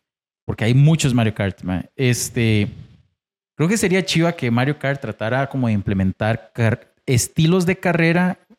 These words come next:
olímpicos, como carrera de relevos.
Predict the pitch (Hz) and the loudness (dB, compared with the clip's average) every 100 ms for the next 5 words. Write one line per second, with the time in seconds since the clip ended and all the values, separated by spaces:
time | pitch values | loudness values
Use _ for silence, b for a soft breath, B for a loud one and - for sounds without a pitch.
0 | _ - 123 196 190 - - 95 87 - | _ 0 2 2 0 -4 -6 -8 -8 -6
1 | 110 107 104 101 - - - 120 107 120 | -2 0 0 -2 -6 -14 -8 -4 -2 0
2 | 143 175 143 113 123 175 110 87 - | 0 0 -2 -2 0 0 0 -4 -10